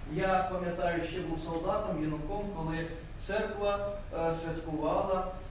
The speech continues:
тисячаріччя хрещення Русі. Е, і подія ця була надзвичайна, тому що вперше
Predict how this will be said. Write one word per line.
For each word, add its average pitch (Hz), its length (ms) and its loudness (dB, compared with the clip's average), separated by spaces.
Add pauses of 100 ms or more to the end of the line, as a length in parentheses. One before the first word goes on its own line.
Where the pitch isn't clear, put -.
(140)
тисячаріччя 156 1400 -2 (260)
хрещення 147 600 -2 (300)
Русі. - 340 -6 (380)
Е, 143 340 4 (160)
і 180 80 2
подія 170 580 0 (100)
ця 185 100 0
була 180 340 2 (140)
надзвичайна, 156 880 0 (340)
тому 180 220 -4 (160)
що 185 180 4 (380)
вперше 208 540 2